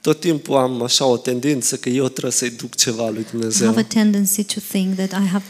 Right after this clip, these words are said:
Speaker 2: to give something or to bring something to God.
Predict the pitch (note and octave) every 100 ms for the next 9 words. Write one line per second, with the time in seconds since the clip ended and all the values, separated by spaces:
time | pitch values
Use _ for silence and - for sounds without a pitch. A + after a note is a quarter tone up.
0 | - G3 A3+ G#3 - F#3+ G3 - G3+ G3+
1 | F#3+ G3 F#3+ G3 A3 G#3 F#3+ F#3+ G3+ G3
2 | - F#3+ F3+ F3+